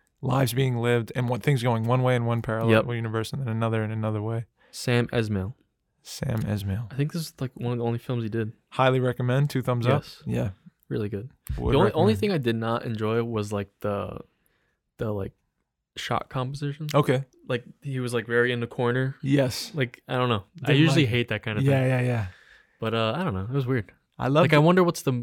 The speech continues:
Speaker 2: the reason for it, you know?
Speaker 1: Yeah. I love the one scene when they're outside, um,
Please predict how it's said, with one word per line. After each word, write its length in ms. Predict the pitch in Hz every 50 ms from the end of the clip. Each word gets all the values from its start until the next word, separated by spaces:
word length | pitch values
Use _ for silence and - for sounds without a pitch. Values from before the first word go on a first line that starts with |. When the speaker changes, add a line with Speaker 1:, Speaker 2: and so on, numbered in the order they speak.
| 135 127
Speaker 2:
the 160 | 120 123 113 110
reason 360 | 110 117 120 113 113 101 98
for 220 | - - - - -
it, 40 | - _ _ _
you 120 | - 131 113
know? 160 | 107 110 113
Speaker 1:
Yeah. 340 | 120 135 135 135 123 117 101 - _ _ -
I 100 | - 139
love 220 | 143 160 170 156
the 80 | 165 160
one 200 | 143 151 147 143
scene 480 | - - 143 135 135 127 127 123 120 -
when 160 | - 123 127
they're 120 | 127 123 120
outside, 520 | 120 117 117 - - 127 120 117 117 113
um, 420 | 113 113 117 113 110 107 101 98